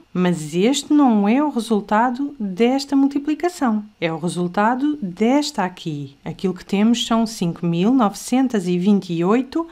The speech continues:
décimas. Isto é igual a cinco mil novecentos e vinte e oito décimas. O nosso resultado encontra-se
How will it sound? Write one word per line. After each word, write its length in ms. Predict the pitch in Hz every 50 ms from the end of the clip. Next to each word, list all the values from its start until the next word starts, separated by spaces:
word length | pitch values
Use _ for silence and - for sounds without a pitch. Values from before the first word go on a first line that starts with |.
| - - - _ _ _ -
décimas. 920 | 240 233 214 277 254 233 214 233 - 214 208 208 208 214 208 - - - - _ _ -
Isto 280 | 170 147 - - - 165
é 120 | 151 147
igual 560 | 151 143 147 - 160 156 165 165 180 190 196 208 240 262 247 - - - - - _
a 140 | 175 170 160
cinco 600 | 160 - - - - - 170 160 156 151 151 156 156
mil 680 | 156 156 156 170 175 185 196 214 226 240 247 262 - -
novecentos 1080 | 185 180 175 170 165 160 - - - - 165 160 160 165 180 175 - 240 240 233 - - -
e 140 | 175 156 156
vinte 560 | 147 151 170 208 226 220 196 - - - 156
e 80 | 156 160
oito 580 | 165 180 208 226 220 220 - 269 277 302 294 - - - -
décimas. 1040 | 226 196 220 - 262 247 214 202 - - - 208 202 202 208 208 208 - - - - - -
O 100 | 185 185
nosso 320 | 175 170 160 160 - - 165
resultado 560 | 160 156 180 175 170 - 185 180 180 190 202
encontra-se 680 | 208 208 208 226 226 240 240 247 262 254 254 -